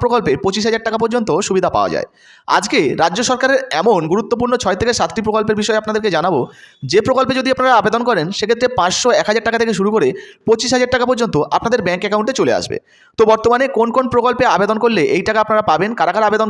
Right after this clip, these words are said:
করতে পারবেন, কীভাবে আবেদন করবেন, কোথায় করবেন, সেই সঙ্গে যারা নতুনভাবে আবেদন করে রেখেছেন বা আগে আবে-, আবেদন করে রেখেছেন, তারা কবে থেকে টাকা পাবেন,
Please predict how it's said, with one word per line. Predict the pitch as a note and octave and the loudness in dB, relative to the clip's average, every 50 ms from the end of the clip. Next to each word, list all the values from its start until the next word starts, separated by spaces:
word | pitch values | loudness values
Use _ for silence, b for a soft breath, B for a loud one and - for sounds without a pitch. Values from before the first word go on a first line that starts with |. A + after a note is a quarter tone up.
| G3+ | -2
করতে | - F3 F3 G3 G3 | -4 -2 -2 0 0
পারবেন, | G3 G3 A3+ G#3+ - | 0 -2 -2 -2 0
কীভাবে | F3+ F3+ F#3 F#3 F#3 F3 | 0 2 2 2 2 2
আবেদন | F3+ F3+ F3+ F3 F3+ | 2 2 0 0 0
করবেন, | F#3 F#3 G#3 G#3 - | -2 -2 -2 -2 -2
কোথায় | D3+ C#3+ F3 F#3 E3+ F#3 | -2 -2 0 0 0 -2
করবেন, | F3+ F3+ A#3 C4 - B B B B B B - | 0 -2 -2 -4 -6 B B B B B B -2
সেই | A3 A3+ A#3 A#3 | 0 0 0 0
সঙ্গে | C4+ C4+ C4 B3+ | 0 0 0 0
যারা | C4 C4 A3+ G#3 | 0 0 0 0
নতুনভাবে | G3 A3+ A3+ A3 A#3 A#3 B3 A#3 G3 | 0 0 2 2 2 4 4 4 2
আবেদন | F#3+ G#3 A3 A3+ A3 | 2 2 0 0 0
করে | A#3 A#3 G3+ G#3 | 2 2 2 2
রেখেছেন | G#3 G#3 G#3 A#3 A#3 A3+ G#3 | 0 0 -2 -2 -2 0 2
বা | G#3 F#3+ F3 | 4 4 4
আগে | E3+ F#3 G3 F#3+ | 4 4 2 2
আবে-, | G3 F#3+ - - | 2 2 0 0
আবেদন | D3+ F3+ F3+ F#3+ G3 - | 0 0 0 0 0 0
করে | F3+ F3 F#3 | -2 0 0
রেখেছেন, | F3+ G3 F#3 A#3+ B3+ - B B B B B | 0 -2 -2 -4 -6 -6 B B B B B
তারা | - G3+ A#3 A#3 G#3+ F#3+ | 0 0 2 2 2 2
কবে | G3 G#3+ | 2 2
থেকে | A3 A3+ A#3+ A3+ | 2 2 0 0
টাকা | D#3+ C#3 A2+ | 0 0 0
পাবেন, | G#2+ F2 D2+ | -2 -2 -2